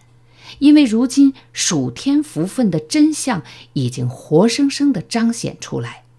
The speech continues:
先前所启示的只是模糊的轮廓而已，就如希伯来书的作者所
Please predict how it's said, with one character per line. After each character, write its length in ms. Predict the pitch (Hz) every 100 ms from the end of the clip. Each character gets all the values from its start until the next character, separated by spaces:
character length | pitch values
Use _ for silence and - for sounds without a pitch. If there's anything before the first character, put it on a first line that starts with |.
| _ _ _ -
先 360 | - 180 170
前 300 | 165 135 127
所 240 | 135 156 131
启 320 | - - 131
示 240 | - 151
的 140 | 127 - _
只 120 | -
是 180 | 170 -
模 360 | 226 254 302 302
糊 220 | 294 165
的 100 | 165
轮 400 | 139 123 127 190
廓 300 | - 285 160
而 140 | 123 123
已， 320 | 131 - - _ _ _ _ _
就 200 | - 156
如 180 | 123 123
希 260 | 123 -
伯 140 | 139 127
来 180 | 113 117
书 200 | - 127
的 120 | 117
作 280 | - 208 123
者 240 | 131 117
所 200 | 123 -